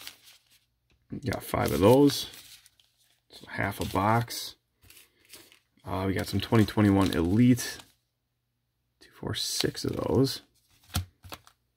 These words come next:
We got one pack of Luminance, so there's a hit in here. We'll see what, what that is. There's a guaranteed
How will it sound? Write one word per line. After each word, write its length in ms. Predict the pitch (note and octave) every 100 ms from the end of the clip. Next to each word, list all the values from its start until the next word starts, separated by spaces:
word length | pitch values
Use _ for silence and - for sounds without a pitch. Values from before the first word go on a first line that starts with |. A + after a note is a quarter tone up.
| _ _ _ _ _ _ _ _ _
We 60 | G#2+
got 240 | G2 G2+
one 240 | A#2 E3
pack 320 | - - A#2+ A2+
of 100 | G2
Luminance, 640 | G#2 A#2 G2 F2+ G2 A2+
so 180 | - F#2+
there's 160 | F#2+
a 80 | F2+
hit 240 | - D#3
in 140 | A2 G2
here. 360 | G2+ F2 F2+ A#2 - _ _ - - -
We'll 100 | -
see 240 | - - G#2
what, 160 | - - - _ _
what 220 | F#2 F2+
that 220 | F#2 F2+
is. 220 | F2 F2+ F#2
There's 180 | G2 G#2 - - _
a 220 | - F2 F#2+
guaranteed 720 | C3+ C3 A2+ - G#2 F#2